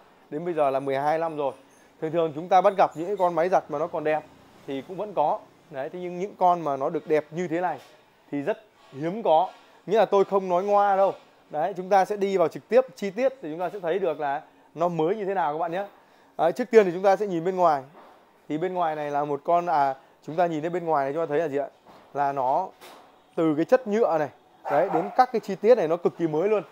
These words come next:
Hàng này là vừa về, nghĩa là chưa bảo dưỡng, ờ, thợ chưa bảo dưỡng. Tất nhiên rồi, dòng này là dòng sản xuất từ năm hai nghìn lẻ mười đến bây giờ là được mười hai năm rồi. Và khi mà, ờ, khách hàng mua thì thợ kỹ thuật bên kho Nhật Bùi Huy sẽ phải bảo dưỡng một cách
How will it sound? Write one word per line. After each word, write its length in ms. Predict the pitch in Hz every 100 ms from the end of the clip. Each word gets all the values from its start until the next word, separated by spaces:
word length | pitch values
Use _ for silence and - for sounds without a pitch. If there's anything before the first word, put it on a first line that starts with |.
| - - _
Hàng 220 | 175 180
này 120 | 180
là 100 | 175
vừa 220 | 160 175
về, 320 | 170 170 165 156
nghĩa 120 | 214
là 120 | 180
chưa 180 | 160 202
bảo 200 | 180 135
dưỡng, 240 | 143 233 247 - -
ờ, 280 | 165 160 156 - - -
thợ 160 | 190 180
chưa 160 | 202
bảo 160 | 185 143
dưỡng. 220 | 156 240 247 - - -
Tất 140 | 240
nhiên 160 | 233 220
rồi, 180 | 180 147 - - _ -
dòng 240 | 160 175
này 160 | 180 175
là 120 | 165
dòng 180 | 165 165
sản 100 | 156
xuất 160 | 240 240
từ 80 | 175
năm 160 | 190
hai 160 | 190 190
nghìn 100 | 165
lẻ 80 | 180
mười 300 | 170 160 147
đến 140 | 175
bây 100 | 190
giờ 240 | 170 156
là 140 | 151 147
được 200 | 143 156
mười 140 | 147
hai 200 | 160 175
năm 140 | 175 175
rồi. 160 | 139 123 - _ _ -
Và 220 | 147 160
khi 280 | - 196 185
mà, 380 | 175 156 147 143 - _
ờ, 120 | - 147
khách 160 | 233
hàng 220 | 208 165
mua 200 | 175 196 165 - _ _ -
thì 80 | 165
thợ 160 | 185
kỹ 120 | 185
thuật 180 | 196 185
bên 140 | 180 185
kho 180 | 190
Nhật 140 | 175 160
Bùi 120 | 156
Huy 220 | 156 180 170
sẽ 140 | 226
phải 100 | 170
bảo 220 | 135 123 127
dưỡng 180 | 196
một 60 | 214
cách 100 | 190